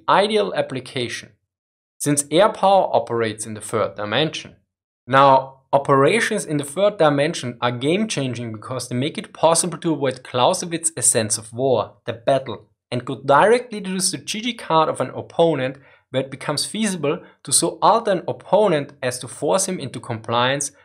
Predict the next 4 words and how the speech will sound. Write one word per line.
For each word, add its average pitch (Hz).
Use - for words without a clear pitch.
with 110
legitimate 165
war 110
objectives. -